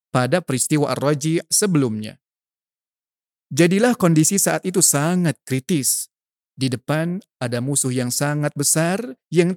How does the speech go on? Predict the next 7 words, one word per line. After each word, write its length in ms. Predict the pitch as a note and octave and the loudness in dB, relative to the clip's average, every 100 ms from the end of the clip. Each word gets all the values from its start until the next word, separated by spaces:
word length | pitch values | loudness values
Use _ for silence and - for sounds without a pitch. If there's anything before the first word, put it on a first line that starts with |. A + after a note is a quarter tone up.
| _ | _
tidak 520 | C4 B3 G3+ G#3+ - | -4 -4 2 2 2
dapat 480 | E3 E3+ - A3 - | 0 0 0 -6 -4
mereka 240 | D#3+ D3+ | -4 -2
tinggalkan. 760 | C#3 C3+ B2+ E3 D#3 - A2 - _ _ _ _ | -2 -2 0 0 -2 -6 -10 -10 _ _ _ _
Sementara 600 | - - F3+ C4 C4+ F3 | -4 0 2 0 0 0
di 120 | D#3+ C#3+ | 2 2
belakang 560 | F#3 A#3+ - A2 - | 0 0 -4 -6 -10